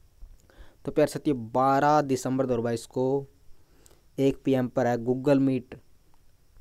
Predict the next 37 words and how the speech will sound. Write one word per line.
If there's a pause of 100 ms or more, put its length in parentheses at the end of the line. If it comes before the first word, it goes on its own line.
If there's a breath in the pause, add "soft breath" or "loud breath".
(200)
ऐप
होता
है,
उस
पर
है (460 soft breath)
ये
मीटिंग
रखी
जाएगी
प्यारे
साथियों
ऑनलाइन,
आपने
इससे
जुड़
जाना
है।
ठीक
है
दोस्तों, (640 soft breath)
आपका
सक्षम
साथी
विनोद
डडोली
राज्य
प्रधान
है,
उन्होंने
ये
बड़ी
जानकारी
दी
है
प्यारे
साथियों।